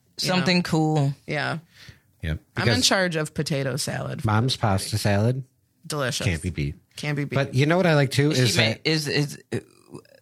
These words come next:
Speaker 2: is, is she, is there gonna be some at the celebration?
Speaker 1: I don't remember if my mom is making it or my sister-in-law is making it, but my sister-in-law's is also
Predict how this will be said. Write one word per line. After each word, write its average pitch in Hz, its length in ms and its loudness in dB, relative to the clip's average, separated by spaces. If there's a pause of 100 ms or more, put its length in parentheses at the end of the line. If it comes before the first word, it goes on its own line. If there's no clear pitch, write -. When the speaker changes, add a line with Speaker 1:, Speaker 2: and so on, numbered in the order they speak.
(540)
Speaker 2:
is, - 380 -6 (120)
is 135 120 -6
she, - 320 -6
is 135 200 -6
there 143 160 -2
gonna 139 200 0
be 135 140 -4
some 131 260 -6
at 127 240 -10
the 127 320 -8 (240)
celebration? 139 720 -10 (440)
Speaker 1:
I 202 180 0
don't 262 220 0
remember 185 440 2
if 175 220 -2
my 160 180 0
mom 160 320 0
is 160 160 -2
making 160 340 -2
it 151 180 -4
or 151 140 -4
my 143 140 -2
sister-in-law 170 540 -2
is 165 100 -2
making 165 240 0
it, 160 120 0
but 151 120 -6
my 147 140 -4
sister-in-law's 156 720 -2
is 131 120 -6
also 131 540 -8